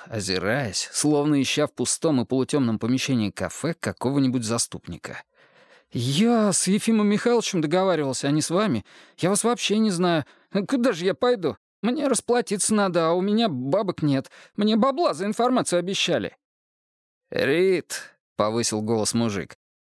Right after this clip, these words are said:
«мы должны сколько-нибудь». «Привет, Зяма!» —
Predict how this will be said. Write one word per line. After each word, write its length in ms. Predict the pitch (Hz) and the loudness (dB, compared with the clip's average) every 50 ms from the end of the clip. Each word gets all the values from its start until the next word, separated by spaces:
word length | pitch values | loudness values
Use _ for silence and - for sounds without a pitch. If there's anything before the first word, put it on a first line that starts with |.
| _ _ - | _ _ -8
«мы 320 | - - 104 127 143 156 | -4 -2 -2 0 0 -2
должны 640 | 170 170 170 170 170 165 160 151 160 170 185 196 214 | 0 0 0 2 2 2 0 0 -2 -2 -2 0 0
сколько-нибудь». 1200 | 190 - - - 185 185 170 147 - - 139 147 139 135 135 123 104 101 78 - - - - - _ _ _ _ _ _ _ _ _ _ _ - - - - | -2 -2 -2 0 0 2 2 0 -2 -2 -2 0 0 0 -2 -2 -2 -4 -6 -6 -8 -12 -14 -16 _ _ _ _ _ _ _ _ _ _ _ -20 -16 -10 -4
«Привет, 640 | - 170 170 175 175 190 180 185 190 170 156 147 | -2 2 2 4 2 4 4 2 2 2 0 -2
Зяма!» — 560 | 160 135 139 175 175 165 151 151 156 165 156 | -2 0 2 2 2 2 0 0 0 0 -2